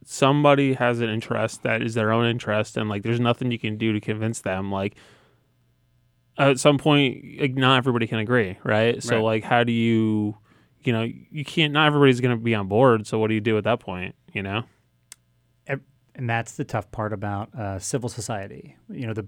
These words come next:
Speaker 3: the greatest challenge we have as a, as a species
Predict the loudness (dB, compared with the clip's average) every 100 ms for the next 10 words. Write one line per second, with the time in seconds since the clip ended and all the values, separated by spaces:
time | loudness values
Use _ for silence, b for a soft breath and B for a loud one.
0 | -10 -10 -6 -4 -2 -4 -6 -4 -4 -2
1 | -4 -4 -4 -2 -4 -4 -6 -6 -6 -6
2 | -8 -12 -12 -10 -10 -6 -6 -6 -10 -14
3 | -18